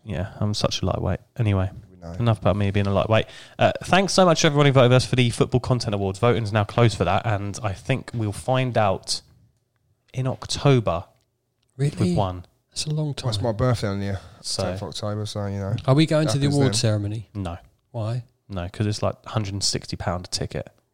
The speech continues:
Speaker 3: Yeah.
Speaker 1: And we're not paying that.
Speaker 3: Okay.
Speaker 2: Lads.
Speaker 3: Well, I'll
Speaker 2: Sa-,
Speaker 3: go on my own. If
Speaker 2: Sagittaria.
Speaker 3: we win, I'll go on my own and claim it. How about
Speaker 1: That's fine.
Speaker 3: that?
Speaker 2: There's something to tell you.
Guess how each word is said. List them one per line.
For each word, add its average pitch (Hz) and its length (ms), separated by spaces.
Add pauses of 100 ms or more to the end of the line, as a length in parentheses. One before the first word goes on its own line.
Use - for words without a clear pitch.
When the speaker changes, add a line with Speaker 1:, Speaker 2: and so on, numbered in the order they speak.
Speaker 3:
Yeah. 107 100 (260)
Speaker 1:
And 151 100
we're 214 140
not 240 160
paying 214 280
that. - 400 (1200)
Speaker 3:
Okay. 104 460 (840)
Speaker 2:
Lads. 131 380 (540)
Speaker 3:
Well, 170 120
I'll 180 100
Speaker 2:
Sa-, 143 60
Speaker 3:
go 175 120
on 160 80
my 147 160
own. 151 140
If - 140
Speaker 2:
Sagittaria. - 60
Speaker 3:
we 180 80
win, 160 240
I'll 127 120
go 127 120
on 127 80
my 120 80
own 117 120
and 110 80
claim 113 300
it. 101 80
How 107 120
about 107 100
Speaker 1:
That's 113 120
fine. 110 180
Speaker 3:
that? - 100
Speaker 2:
There's - 140
something 95 240
to - 80
tell 104 140
you. 90 120